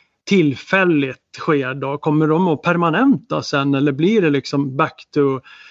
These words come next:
to the real normal efter så att säga? Jag tänker också på alla de här artisterna som kör sina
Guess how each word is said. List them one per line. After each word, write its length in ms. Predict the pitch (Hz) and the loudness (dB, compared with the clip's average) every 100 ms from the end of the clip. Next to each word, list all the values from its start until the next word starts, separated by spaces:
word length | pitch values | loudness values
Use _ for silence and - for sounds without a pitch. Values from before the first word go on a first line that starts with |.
| - - | -20 -4
to 100 | 147 | 0
the 60 | 139 | 2
real 360 | 143 254 226 | 4 6 6
normal 440 | 165 147 143 135 135 | 4 4 2 0 0
efter 540 | 139 - - 240 139 | -2 -6 -2 0 0
så 120 | - | -6
att 80 | 139 | -10
säga? 400 | 156 156 156 160 | -6 -4 -4 -4
Jag 120 | 165 | -4
tänker 320 | 175 165 170 | -2 -2 0
också 260 | 160 147 151 | 0 -2 -4
på 160 | - 147 | -2 -2
alla 160 | 139 | 0
de 140 | 139 131 | 0 -2
här 260 | 135 127 - _ _ | -2 -4 -8 _ _
artisterna 800 | - - 170 156 - - 147 135 | -12 -4 -2 -2 -4 -4 -2 -2
som 240 | 123 143 135 | -4 -4 -2
kör 240 | 143 135 | -2 -4
sina 420 | 135 135 131 127 | -4 -4 -4 -4